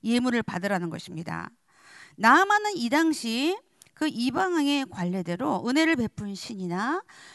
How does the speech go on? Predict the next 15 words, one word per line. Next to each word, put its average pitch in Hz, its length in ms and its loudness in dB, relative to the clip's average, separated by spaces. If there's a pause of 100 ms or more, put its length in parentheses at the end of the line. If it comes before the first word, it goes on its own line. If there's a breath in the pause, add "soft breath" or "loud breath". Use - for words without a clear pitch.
선지자에게는 285 1040 -2
최선의 427 680 -2 (320 loud breath)
예우를 294 580 2
하면서 226 640 0 (320 soft breath)
예물을 349 640 2
드렸던 208 720 -8
그런 226 280 -10
것들이 175 320 -12
있습니다. 160 640 -14 (100)
그래서 254 460 -4 (440 soft breath)
지금 330 360 -2
은혜를 392 300 0
받은 294 580 0 (460)
그 302 260 -6
엘리사에게 220 960 -2